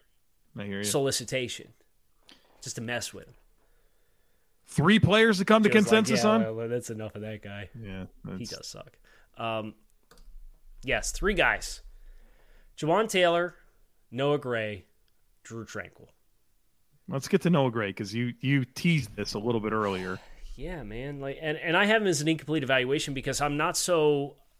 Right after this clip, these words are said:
Speaker 2: I am not super keen on the idea of just relegating this guy as a depth player. Now,
Speaker 1: I
Speaker 2: with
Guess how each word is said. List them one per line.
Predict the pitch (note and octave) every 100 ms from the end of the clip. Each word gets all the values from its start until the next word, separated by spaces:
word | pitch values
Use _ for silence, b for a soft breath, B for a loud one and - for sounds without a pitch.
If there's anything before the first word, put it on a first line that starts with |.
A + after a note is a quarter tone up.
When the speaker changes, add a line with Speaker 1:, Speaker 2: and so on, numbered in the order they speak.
| _ _ -
Speaker 2:
I | D3+
am | F#3+
not | G3 G3+
super | - G3+ G3 E3+
keen | - F3+ G3 F3+
on | C#3 C3
the | B2
idea | A#2+ B2+ B2+
of | A#2+ B2
just | A2+ A#2+ A2
relegating | A#2 A#2+ B2 A#2 A#2 A2+ A2+
this | A2
guy | - G#2+ G#2+
as | G2+
a |
depth | F#2 G#2 F#2+ - -
player. | G2+ - G2+
Now, | A2+ A2 -
Speaker 1:
I | F3
Speaker 2:
with | A2+